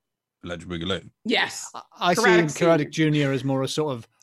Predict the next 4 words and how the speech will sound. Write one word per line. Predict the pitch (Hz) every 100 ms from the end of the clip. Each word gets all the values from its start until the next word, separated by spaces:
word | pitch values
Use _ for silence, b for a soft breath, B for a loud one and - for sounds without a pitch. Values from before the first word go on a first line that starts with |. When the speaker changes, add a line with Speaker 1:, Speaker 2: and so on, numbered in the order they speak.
| -
Speaker 3:
radical | 135 180 185 175 156 147 131 113 104
sort | - 139
of | 120 127
nineties | 127 135 135 - 127 117 113